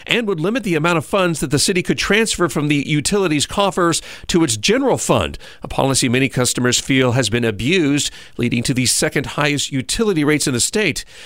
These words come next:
City leaders warn that the new governing board is the first step in selling the municipally owned utility to a private group. If approved in committee and the full legislature, the new board would take control of G R U on October first.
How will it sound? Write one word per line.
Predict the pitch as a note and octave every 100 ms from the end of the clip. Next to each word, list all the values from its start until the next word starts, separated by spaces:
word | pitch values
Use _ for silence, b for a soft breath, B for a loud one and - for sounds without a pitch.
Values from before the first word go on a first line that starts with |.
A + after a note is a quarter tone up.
| B
City | - A2 B2 G2+
leaders | G2+ G#2+ G#2+
warn | B2+ C3 B2+
that | A#2
the | B2
new | B2 C#3+
governing | A#2+ C#3 F#3 E3
board | A#2 A#2 C3+ B B
is | G#2+ -
the | A#2+ G#2+
first | D#3+ G3
step | - G#3 F3+ C#3
in | C3+
selling | - G3 B3+ A#3
the | D3+ B2+
municipally | C3 C3+ C#3+ C3+ C3 A#2+
owned | C3 A#2
utility | A#2+ G#2+ G#3+ F#3+ D#3 D3+
to | F3+ C#3+
a |
private | - G#3 A#3 G3
group. | B2 C#3+ D2+ B B B B
If | - -
approved | G2+ C#3+ C#3+ A#2+
in | B2
committee | A#2 A2+ C3+ C3
and | A2+
the |
full | G2+ C3
legislature, | C#3 D#3 - C#3+ D3+ D#3+
the | B2
new | D3+
board | A#2+ C#3+ D#3+
would | C3 A#2+
take | A3+ C4+
control | E3+ - G3+ D#3+
of | A#2
G | E3+ E3
R | C#3+
U | G#3 F3+ F#3+ B B B -
on | E3+
October | E3 D#3+ D3+ C3+
first. | E3 - C3 D2 - - -